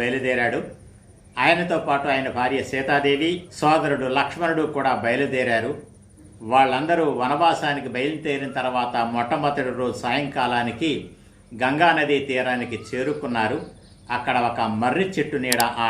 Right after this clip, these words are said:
రాత్రి అంతా విశ్రాంతి తీసుకున్నారు. ఆ మర్నాడు అక్కడ నుండి బయలుదేరారు. అక్కడ నుండి బయలుదేరడానికి ముందే వాళ్ళు మునివేషధారులయ్యారు. ఆ మునివేషాలతోటే వాళ్ళు అరణ్యమంతా సంచరించారు.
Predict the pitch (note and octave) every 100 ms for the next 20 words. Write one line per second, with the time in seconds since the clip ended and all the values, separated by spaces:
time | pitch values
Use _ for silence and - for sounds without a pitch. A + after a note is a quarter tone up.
0 | G#2+ A#2+ E3 G3 D3 A#2+ A#2+ B2 A2+ A2+
1 | G#2 D3 D#3+ D#3+ G3+ C3+ A#2 - A#2 A2+
2 | - - - - - - - - A#2 A2+
3 | B2 C#3+ F#3+ E3+ D3 A#2+ - B2 A#2+ A#2+
4 | A#2 G2 A#2 C3 A#2 A2+ G#2+ G#2 E3 -
5 | - - - A#2+ B2 C3+ C#3 D#3+ C#3+ A#2+
6 | C#3 D3 C3+ B2+ A#2+ A#2 A#2 A2 A2 A2
7 | C3 D#3 F3+ G#3 - - - - A2+ A2
8 | G#2 G2+ G2+ - A2 A2+ C3 F#3 E3+ A#2
9 | D3 A2 A#2+ A2+ G#2 G#2+ G#2+ F#2+ F#2+ -
10 | - - - - A#2+ E3+ F3+ F#3 A#3 G#3
11 | F#3+ E3 D#3 D3 D3 B2+ B2 A#2 - A2+
12 | B2 A#2+ G#2+ G#2 - A#2 B2+ D#3+ F3 D3+
13 | C3 B2+ A#2+ G#2+ B2+ A#2 A2+ C3 A2+ -
14 | G2+ F#2